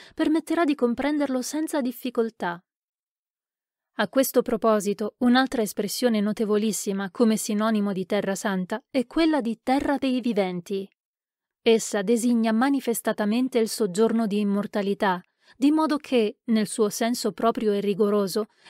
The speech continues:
essa si applica al paradiso terrestre o ai suoi equivalenti simbolici. Ma questo appellativo è stato anche trasportato alle terre sante secondarie ed in particolare alla terra di Israele. È detto che la terra dei viventi comprende sette terre,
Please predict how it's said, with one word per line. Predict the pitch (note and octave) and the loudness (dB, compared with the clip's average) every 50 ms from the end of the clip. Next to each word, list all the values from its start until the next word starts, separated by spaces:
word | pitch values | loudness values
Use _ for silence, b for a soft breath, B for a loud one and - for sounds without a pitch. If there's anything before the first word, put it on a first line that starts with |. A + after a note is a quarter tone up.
| b b | b b
essa | D#4 D#4 - - - D4+ | -2 -2 -2 -2 -4 -4
si | - - - | -4 -2 -2
applica | A#3 A#3 - - A#3 A#3 - - G#3+ | -2 -2 -2 -4 -6 -4 -2 -2 -2
al | G3 - | -2 -2
paradiso | - G#3+ G3+ G#3 G3 G3+ A3+ F#3+ A3+ G#3 | -2 -2 -2 0 0 0 -2 -2 -2 -4
terrestre | - - G#3 G3+ G#3+ G#3+ G3+ - - - A3+ - - _ | -2 -2 -2 0 0 0 0 -2 -4 -6 -6 -8 -8 _
o | - C4+ A#3 | 2 4 4
ai | A#3 A#3 A3 | 4 4 2
suoi | - - C4+ C4 B3 C4+ | -2 -2 -2 0 0 0
equivalenti | B3+ - A#3 G#3+ F#3+ G3+ G3 G3 G#3 A3 - B3 | -2 -2 -2 -2 -2 -2 -2 -2 -4 -4 -6 -8
simbolici. | A#3 - - B3 B3 A3+ G#3 F#3+ F#3 F#3 F3 F3 - - G3 G#3 G#3+ _ _ _ _ _ _ _ _ _ _ _ _ - | -8 -6 -4 -2 -2 0 0 0 0 -2 -4 -6 -6 -8 -8 -10 -10 _ _ _ _ _ _ _ _ _ _ _ _ -2
Ma | A3+ A3+ G#3+ | -2 -2 0
questo | - A#3 A#3 - - - | 2 0 0 0 0 -4
appellativo | G#3 F#3 - A#3 G#3 G3+ G3+ G3+ - - G#3 F#3+ F3 F#3 G#3 - - | -4 -2 -2 -2 0 0 0 0 0 -2 -2 -2 -2 -4 -6 -6 -4
è | - B3+ | -4 -4
stato | - - - C4 - - | -2 -2 -4 -6 -2 -2
anche | B3+ C4+ D4+ D4 - C4 | -2 -2 -2 -2 -4 -4
trasportato | - A3+ G#3+ G#3 - - A3+ G#3 - - A#3 A#3+ - B3+ | -2 -2 -4 -4 -6 -6 -6 -6 -2 0 0 0 0 0
alle | G#3+ F#3+ F#3 F#3 | 0 0 0 -2
terre | - G#3 G3+ G3+ G#3 G3 | 0 -2 -2 0 -2 -4
sante | F#3 - G#3 G#3 G#3 - G3 | -4 -4 -6 -6 -4 -6 -6
secondarie | - A#3 F#3+ - G3+ F#3+ G3 G#3 G#3+ G3+ G3 G3 G3 G3+ b b b b | -6 -6 -6 -4 -4 -2 0 2 2 2 2 0 -2 -4 b b b b
ed | b C4+ C4 | b 0 0
in | C4+ D4+ | 2 2
particolare | C#4+ D4 C#4 C#4 - D4 C#4 - D4 C4 A#3+ A#3 A#3 B3+ C#4 - _ | 0 -2 -4 -4 -4 -4 -2 0 0 0 2 0 0 -4 -6 -8 _
alla | - B3+ A#3+ A#3+ A#3 | 0 2 2 2 2
terra | - - G#3 G#3 A3 B3 B3+ | 0 -2 -2 -2 0 -2 -2
di | A#3+ | -2
Israele. | B3 A#3 - C4+ B3 A#3+ A#3 G#3+ F3+ F#3 E3+ F3 F#3 G#3 _ _ _ _ _ _ _ _ _ _ _ _ _ _ _ _ _ _ _ | -2 -4 -2 -2 -2 0 0 0 -2 -2 -4 -6 -8 -10 _ _ _ _ _ _ _ _ _ _ _ _ _ _ _ _ _ _ _
È | - D#4 D4 | 0 0 2
detto | A#3 C4+ E4 E4 - F4 D#4+ | 4 2 2 2 2 0 0
che | - B3 | 2 2
la | A3 G#3 G3 | 0 0 2
terra | - A#3 A#3 A#3+ A#3+ G#3+ | 2 2 2 2 2 0
dei | F#3 G3 G3 F#3 | 2 0 0 0
viventi | F#3 G3+ F3+ A3 G#3 G3+ F#3+ - - G#3+ | -2 0 0 0 0 0 -2 -4 -6 -6
comprende | - B3+ B3 B3 - C#4+ C#4+ C#4 C4 C4+ | -4 -2 -2 -2 0 0 0 2 0 0
sette | B3 - - E4 - - D#4+ C#4+ | -2 -2 -6 -6 -4 -2 -2 0
terre, | - G#3 F#3 F3+ - - F#3 F3+ F#3 - | 0 0 -2 -2 -4 -6 -8 -8 -10 -12